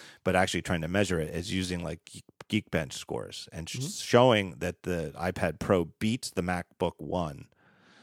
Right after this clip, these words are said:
Speaker 1: Um,
Speaker 2: But, I mean, it's, it's hard because this was a really good year for Apple Silicon. The Apple, the A nine is a, is a real leap forward where Intel really struggled to get,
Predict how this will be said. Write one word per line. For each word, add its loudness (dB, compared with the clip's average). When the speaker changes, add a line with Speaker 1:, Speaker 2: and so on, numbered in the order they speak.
Speaker 1:
Um, -2
Speaker 2:
But, 0
I -2
mean, 6
it's, 0
it's 4
hard 6
because 2
this 0
was 4
a 10
really 6
good 4
year 2
for -2
Apple 0
Silicon. -4
The -2
Apple, 4
the 0
A 4
nine 2
is -6
a, -6
is -8
a -6
real 0
leap -10
forward -2
where 2
Intel 0
really 6
struggled 0
to -10
get, 0